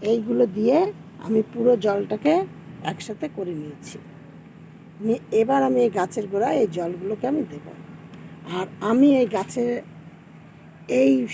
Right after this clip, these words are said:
সারটা আমি শুধু কুন্দ ফুল গাছ, জুঁই ফুল গাছ,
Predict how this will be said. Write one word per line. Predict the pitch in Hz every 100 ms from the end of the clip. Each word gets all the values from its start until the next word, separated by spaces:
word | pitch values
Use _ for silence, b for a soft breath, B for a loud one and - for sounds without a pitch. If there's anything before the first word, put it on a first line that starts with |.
| -
সারটা | 254 226 - 247
আমি | 240 233 240 285 - -
শুধু | - 240 202 247 277 339 - - - - - - - - - - -
কুন্দ | 220 233 233 226 -
ফুল | 226 220 202
গাছ, | 220 233 233 - - - - - - - - - -
জুঁই | 160 247 254
ফুল | - 233 226
গাছ, | 214 226 226